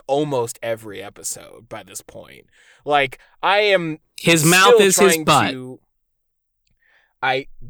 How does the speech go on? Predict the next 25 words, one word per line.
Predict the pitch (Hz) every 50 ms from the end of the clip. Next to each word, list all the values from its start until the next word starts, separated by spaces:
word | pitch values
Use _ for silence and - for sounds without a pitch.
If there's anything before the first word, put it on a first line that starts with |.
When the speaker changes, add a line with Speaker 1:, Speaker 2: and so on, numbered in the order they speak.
| - -
Speaker 1:
what? | - 135 220 - - - - _ -
<laughs> | 117 - -
Speaker 2:
And | 139 135 131
his | 135 123 -
takes | - - 180 175 175 165 - -
are | 175 165 156
poop. | 156 - 165 123 - - - - - _ - 523 - _ _ _ _ _ _ - - - _ _ _ _ _ - - - - - -
Speaker 1:
My | - 165 185 196
takes | 185 214 208 196 -
are | 208 208 202
not | 226 277 240 -
poop, | - 196 165 -
sir. | - - 139 117 101 95 113 - - - - -
How | - - 117
dare | 120 156 190 190 156 127
you? | 113 98 98 92 - - -
You | 110 117
insult | 117 113 - - 190 190 175 -
my | 175 165 156 147
honor. | 147 143 139 123 113 104 98 - _ _ _ _ _ _ _ _ 202 180 _ _
Uh, | 113 120 123 127 127 127 127 127 127 127 123 - _ - - - - - 226 - 480 - 539 - 480 - -
<laughs> | 622 640 605 - 605 622 605 - 466 - _ _ _ - 190 -
you | 147 165 196 202
sully | 185 - - - - - 214 214 202 196 180 170
the, | 160 147 156 160 151 143 131 123